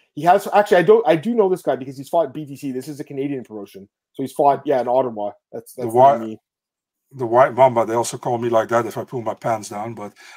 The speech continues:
Speaker 2: that's
Speaker 1: <laughs>
Speaker 2: something else. But,
Speaker 1: This
Speaker 2: uh,
Speaker 1: guy has,
Speaker 2: Johnny,
Speaker 1: he's fought some decent competition, but,
Speaker 2: it's a
Speaker 1: like,
Speaker 2: loss
Speaker 1: he's
Speaker 2: to
Speaker 1: lost
Speaker 2: Johnny
Speaker 1: everyone.
Speaker 2: Nunes.
Speaker 1: Yeah, he's lost everyone that's decent, like Nunes, uh, Dan Moret, Jason Fisher.
Speaker 2: Thiago, is that the, the Thiago Alves or something? That should be somebody else, right?
Speaker 1: Wh-, pardon?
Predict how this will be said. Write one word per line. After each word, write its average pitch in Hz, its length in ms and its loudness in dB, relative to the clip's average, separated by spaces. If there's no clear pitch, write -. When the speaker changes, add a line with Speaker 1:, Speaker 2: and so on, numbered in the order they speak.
Speaker 2:
that's 123 220 -10
Speaker 1:
<laughs> - 20 -10
Speaker 2:
something 113 320 -12
else. 107 180 -10
But, - 220 -6
Speaker 1:
This 202 140 4
Speaker 2:
uh, - 20 -2
Speaker 1:
guy 277 140 8
has, 277 160 4
Speaker 2:
Johnny, 175 180 2
Speaker 1:
he's 170 80 -4
fought 277 180 4
some 247 160 -2
decent 190 280 -6
competition, 180 480 2
but, 117 60 4
Speaker 2:
it's - 100 2
a - 40 2
Speaker 1:
like, 147 80 0
Speaker 2:
loss 160 160 6
Speaker 1:
he's 147 60 0
Speaker 2:
to - 20 6
Speaker 1:
lost 190 120 8
Speaker 2:
Johnny 139 140 4
Speaker 1:
everyone. 160 220 -2
Speaker 2:
Nunes. 110 260 -6
Speaker 1:
Yeah, 190 120 2
he's 143 140 -2
lost 180 220 2
everyone 180 220 -4
that's 135 140 -6
decent, 139 320 -12
like 107 120 -14
Nunes, 139 560 -6
uh, 113 300 -6
Dan 131 200 -4
Moret, 123 420 -4
Jason 135 340 -8
Fisher. 120 180 -4
Speaker 2:
Thiago, 170 280 2
is - 100 -6
that 185 140 -2
the, 175 100 -12
the 185 160 -2
Thiago 190 500 -2
Alves 170 400 0
or 156 60 -10
something? 156 280 -8
That 135 100 -10
should 147 180 -8
be 131 80 -12
somebody 120 340 -8
else, 107 220 -10
right? 117 260 -14
Speaker 1:
Wh-, 127 40 -6
pardon? 180 300 -2